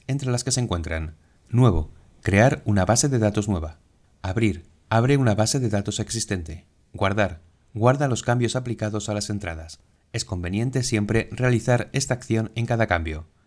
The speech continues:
Agregar entrada, agrega una nueva entrada de contraseña de base de datos. Copiar usuario, copiar el valor del campo usuario. Copiar contraseña, copiar el valor del campo contraseña, abrir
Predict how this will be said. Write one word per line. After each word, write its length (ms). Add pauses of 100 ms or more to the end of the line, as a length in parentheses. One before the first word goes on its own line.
(160)
Agregar 360
entrada, 500 (220)
agrega 380
una 160
nueva 200
entrada 380
de 100
contraseña 640
de 120
base 260
de 80
datos. 460 (180)
Copiar 320
usuario, 500 (340)
copiar 360
el 80
valor 320
del 160
campo 280
usuario. 480 (360)
Copiar 320
contraseña, 720
copiar 340
el 80
valor 320
del 140
campo 240
contraseña, 680 (180)
abrir 400